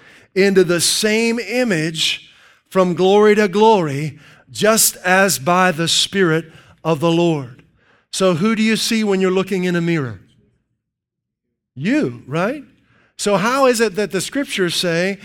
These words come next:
that when you're beholding Jesus, it's like looking in the mirror that, that you're seeing the glory of the Lord? Why is that? Who are you seeing in a mirror? Yourself. Where's the glory of the Lord?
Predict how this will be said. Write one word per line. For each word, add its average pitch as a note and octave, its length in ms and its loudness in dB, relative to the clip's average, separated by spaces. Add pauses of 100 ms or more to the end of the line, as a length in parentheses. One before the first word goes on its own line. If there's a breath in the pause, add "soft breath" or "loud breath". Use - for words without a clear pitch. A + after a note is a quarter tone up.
(220 loud breath)
that F#3 160 0
when F3+ 140 0
you're A3+ 180 4
beholding G3+ 640 2
Jesus, E3+ 680 -2 (380 loud breath)
it's F3+ 240 0
like F#3 300 4
looking G#3 420 0
in G3 140 2
the F#3 100 0
mirror E3 560 0 (360 loud breath)
that, E3+ 360 -4
that F3 200 2
you're F#3 220 2
seeing F#3+ 560 0
the E3 100 -2
glory F3+ 400 0
of F3 120 -2
the F3+ 80 -2
Lord? E3+ 480 -4 (840)
Why G3+ 220 0
is G#3+ 280 2
that? B2+ 240 -8
Who F3+ 180 -4
are A3 40 -2
you G#3+ 140 -2
seeing A3 360 -2
in G#3 100 -2
a G3+ 60 -2
mirror? A3 280 0
Yourself. G3 560 0
Where's G3 260 -2
the G3 80 -4
glory G3+ 320 -2
of G3 100 -4
the G#3 80 -2
Lord? G3+ 460 -4